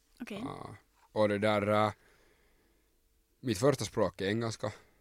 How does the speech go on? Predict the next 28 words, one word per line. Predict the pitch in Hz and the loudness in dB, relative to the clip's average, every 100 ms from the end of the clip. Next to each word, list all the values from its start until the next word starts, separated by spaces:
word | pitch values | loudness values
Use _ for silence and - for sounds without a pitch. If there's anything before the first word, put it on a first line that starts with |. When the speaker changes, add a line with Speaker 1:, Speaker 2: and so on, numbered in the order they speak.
| _ | _
Speaker 2:
mitt | - 95 | -10 -6
modersmål | 120 123 101 87 90 82 | -2 0 0 -4 -8 -10
är | |
svenska | - 98 98 - 95 90 _ _ _ _ _ - | -8 -6 -6 -6 -10 -10 _ _ _ _ _ -8
och | |
jag | 98 | -2
lärde | 98 92 | -2 -2
mig | 90 | -6
finska | - 104 92 - | -4 -4 -4 -8
som, | 92 85 85 90 90 95 - _ _ _ _ _ 113 | -10 -10 -10 -10 -12 -14 -18 _ _ _ _ _ -20
mm, | 110 110 101 90 85 113 | -20 -16 -12 -10 -10 -14
på | - | -16
fjärde | - 98 92 85 | -6 -2 -2 -2
klassen. | - - - - - - _ - - - _ _ _ _ _ | -8 -12 -12 -12 -12 -16 _ -20 -20 -20 _ _ _ _ _
Ah, | - 87 | -12 -8
jag | 90 87 | -8 -8
blev | 92 87 | -6 -6
satt | 85 - 107 - | -4 -2 -4 -4
i | 98 | -6
en | 90 95 - | -6 -10 -16
skola, | - - 120 107 92 87 - _ _ _ _ _ - | -14 -6 -2 -2 -2 -6 -10 _ _ _ _ _ -10
ah, | 92 90 85 - _ _ _ _ _ _ _ _ _ - | -6 -4 -4 -6 _ _ _ _ _ _ _ _ _ -8
där, | 92 90 87 87 87 85 | -4 -2 -2 -4 -6 -8
eh, | 78 - - - - - _ 127 151 | -12 -14 -18 -20 -20 -20 _ 6 6
utbildningen | 123 110 98 95 90 | 6 2 0 -2 -4
gick | 87 87 | -6 -8
på | - 90 | -6 -4
engelska, | 90 82 78 - 82 | -4 -6 -10 -12 -14